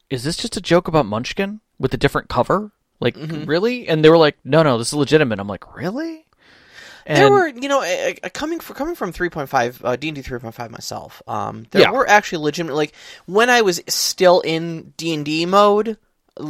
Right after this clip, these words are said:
Speaker 2: D and D three, three point five mode, I should say, um, long before I ever knew what fifth edition was, uh, I gotta say, I really liked Pathfinder a lot. Um,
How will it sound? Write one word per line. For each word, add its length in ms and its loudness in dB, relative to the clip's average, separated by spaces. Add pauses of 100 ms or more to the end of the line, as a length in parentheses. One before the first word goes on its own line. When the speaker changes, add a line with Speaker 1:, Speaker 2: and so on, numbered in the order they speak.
Speaker 2:
D 140 -6
and 80 -6
D 60 -10
three, 380 -6 (160)
three 120 -6
point 200 -4
five 260 2
mode, 220 0
I 80 2
should 200 -12
say, 420 -2
um, 520 -6 (160)
long 320 -2
before 320 0
I 100 2
ever 300 -2
knew 400 -6
what 380 -6
fifth 280 -8
edition 380 -14
was, 420 -16 (600)
uh, 380 0
I 140 -4
gotta 160 -4
say, 160 -4
I 40 -2
really 300 -4
liked 420 -4
Pathfinder 600 -12
a 120 -18
lot. 680 -18 (320)
Um, 440 -4